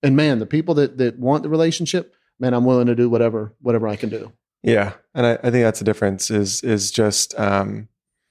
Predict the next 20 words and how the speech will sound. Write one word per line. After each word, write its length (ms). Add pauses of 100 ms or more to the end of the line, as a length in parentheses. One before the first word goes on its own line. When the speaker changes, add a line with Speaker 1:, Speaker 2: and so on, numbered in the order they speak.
(640)
Speaker 2:
it, 200
it's 160
having 220
that 140
open 240
communication 640
and, 260
and 180
Speaker 1:
Absolutely. 260
Speaker 2:
being, 520
you 120
know, 120
willing 380
and 80
able 320
and, 260
and 500
wanting 260
to 100
learn. 300